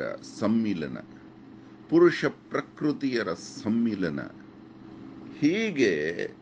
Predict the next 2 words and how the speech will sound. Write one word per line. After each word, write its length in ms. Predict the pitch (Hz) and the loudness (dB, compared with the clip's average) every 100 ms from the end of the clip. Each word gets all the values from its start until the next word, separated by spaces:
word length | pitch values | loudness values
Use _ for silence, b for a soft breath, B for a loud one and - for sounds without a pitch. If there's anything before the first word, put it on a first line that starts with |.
| - - - 92 92 | -20 -14 -6 -2 4
ರೇಖಾಗಣಿತದ 1300 | 113 123 139 160 160 127 107 98 82 71 62 55 - - - - - - - - - | 4 4 6 8 8 4 0 0 -2 -6 -6 -8 -12 -20 -20 -20 -18 -18 -16 -14 0
ಅದ್ವಿತೀಯ 1000 | 87 104 101 139 143 143 147 135 113 | 2 2 6 6 6 0 -4 -2 0